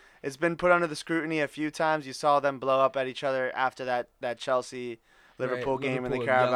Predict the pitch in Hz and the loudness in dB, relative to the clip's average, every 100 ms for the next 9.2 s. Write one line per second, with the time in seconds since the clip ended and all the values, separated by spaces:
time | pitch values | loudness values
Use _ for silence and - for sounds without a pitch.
0 | 123 123 131 127 110 131 117 - 127 - | 2 2 0 0 -2 -8 -8 -10 -10 -8
1 | 147 135 131 131 135 135 139 139 139 143 | -2 -2 -2 -2 -2 0 -2 -2 -2 2
2 | 156 110 113 143 123 120 104 - - 135 | 4 4 2 2 2 0 -12 -14 -8 -4
3 | 147 147 143 143 - - 156 - 190 - | -2 0 -2 -4 -8 -8 -8 -4 -6 -2
4 | 175 165 - - 156 170 160 160 151 120 | 0 0 -2 -10 -12 -8 -6 -4 -6 -4
5 | 147 147 - - 143 151 151 139 - 131 | -4 -4 -8 -10 -6 -6 -6 -8 -8 -8
6 | 160 139 104 _ - _ - 117 123 120 | -6 -8 -12 _ -20 _ -12 -8 -6 -6
7 | 123 120 120 110 123 147 131 120 - 143 | -6 -8 -6 -8 -6 -8 -8 -10 -12 -4
8 | 131 131 127 127 120 113 - - 120 107 | -2 -2 -6 -8 -8 -10 -12 -12 -10 -10
9 | 101 - | -12 -16